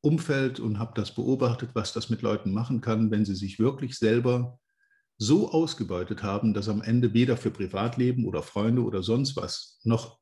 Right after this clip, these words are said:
irgendeine freie Minute überbleibt und alles lebt nur noch für den Job. Das mag zwar eine ganze Weile gutes Geld bringen, aber erfolgreich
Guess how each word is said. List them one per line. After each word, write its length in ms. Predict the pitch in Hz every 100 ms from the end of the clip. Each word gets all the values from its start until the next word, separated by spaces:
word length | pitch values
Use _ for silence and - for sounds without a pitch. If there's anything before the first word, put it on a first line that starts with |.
| -
irgendeine 560 | 175 175 - 120 120
freie 340 | 110 - 120 113
Minute 380 | 110 143 135
überbleibt 600 | 127 156 85 - 90 - _ _ _ _ _ _ _
und 200 | 127 131
alles 340 | 131 147 143
lebt 280 | 123 120 -
nur 160 | 135 139
noch 160 | 131
für 160 | - 117
den 140 | 98
Job. 340 | 92 117 - - _ _ _ _ _ _ _ _ _ _ _ _ _ -
Das 240 | 127 117 120
mag 280 | 117 156
zwar 240 | - 156 151
eine 140 | 131
ganze 360 | 113 117 113 110
Weile 320 | 104 110 110
gutes 380 | 104 131 123 -
Geld 280 | 98 98 98
bringen, 440 | 110 139 160 175 _ _ _ _ _ _ _ _
aber 720 | - 123 120 113 113 - - _ -
erfolgreich 1120 | - - 131 180 - 151 143 135 - -